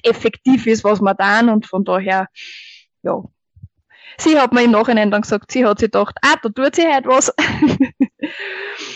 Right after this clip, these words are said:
Und ich bin dann, ich hab das Glück gehabt, normalerweise bin ich da immer mit der Straßenbahn heimgefahren und davor war er die, war ungefähr dreiviertel Stunde mit der Straßenbahn gefahren und an dem Tag haben wir's uns aber so ausgemacht gehabt,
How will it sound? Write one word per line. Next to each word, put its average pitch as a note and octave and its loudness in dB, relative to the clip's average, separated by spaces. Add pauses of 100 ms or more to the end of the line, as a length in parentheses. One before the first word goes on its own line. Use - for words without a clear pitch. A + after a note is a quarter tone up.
(260)
Und A#3 2
ich A3 -4
bin A3 4
dann, A3 2
ich A3+ 0
hab A3 0
das - -12
Glück B3+ -6
gehabt, - -4
normalerweise A3 2
bin A3+ 4
ich A3+ 4
da A3 4
immer A3 6
mit A3 4
der G#3+ -2
Straßenbahn G#3+ 0
heimgefahren G3 -2
und G#3+ 2
davor F#3+ -2
war A3+ 0
er A3 0
die, G#3+ 0
war G#3+ -4
ungefähr G#3+ -4
dreiviertel - -10
Stunde B3+ 0
mit A#3+ -4
der A3 -2
Straßenbahn B3 -2
gefahren A#3 0
und A3+ 4
an G#3+ 2
dem G#3 0
Tag G#3 0
haben G#3+ 0
wir's A3 0
uns A3+ 2
aber G#3+ 0
so G#3+ -2
ausgemacht - -2
gehabt, G#3+ -4